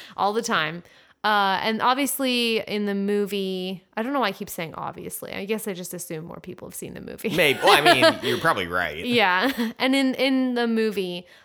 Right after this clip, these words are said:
Speaker 1: Lex is older, um,
Speaker 2: Mm-hmm.
Speaker 1: and is more into computers. And then Tim is more into dinosaurs, younger.
Speaker 2: Yeah, I kinda liked the, I liked, it's not that I liked her being older.
Speaker 1: Yeah.
Speaker 2: I just liked
Speaker 1: that she had an interest. <laughs>
Speaker 2: Yes.
Speaker 1: That was important to the story.
Speaker 2: And she wasn't super obnoxious.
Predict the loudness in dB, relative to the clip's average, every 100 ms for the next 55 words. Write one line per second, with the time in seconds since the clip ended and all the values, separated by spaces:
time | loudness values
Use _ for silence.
0 | -4 -2 -2 -6 -6 -6 -6 -8 -10 -12
1 | -6 -2 -2 -2 -4 -4 -4 -4 -6 -6
2 | -8 -10 -10 -8 -6 -6 -8 -8 -8 -6
3 | -8 -8 -14 -12 -8 -6 -6 -8 -10 -8
4 | -8 -10 -12 -14 -12 -12 -12 -12 -14 -18
5 | _ -18 -16 -4 -2 0 -2 -2 -2 -4
6 | -2 -2 -2 -8 _ _ 2 2 -2 _
7 | _ _ _ _ _ _ _ _ 0 2
8 | 4 4 2 0 -2 -2 -2 -4 -8 -8
9 | -6 -6 -8 -8 -12 -8 -2 2 2 2
10 | 0 0 0 0 -6 -20 _ _ -4 0
11 | 0 0 0 -2 -6 -2 0 0 0 -2
12 | -2 -6 -2 0 2 0 -4 -2 0 0
13 | -2 -2 -4 -4 -6 -6 -6 -6 -4 -2
14 | -2 0 -2 -4 -6 -4 -2 -4 -2 0
15 | 0 -2 -2 -2 -4 -4 -4 -4 -6 -6
16 | -8 -10 -12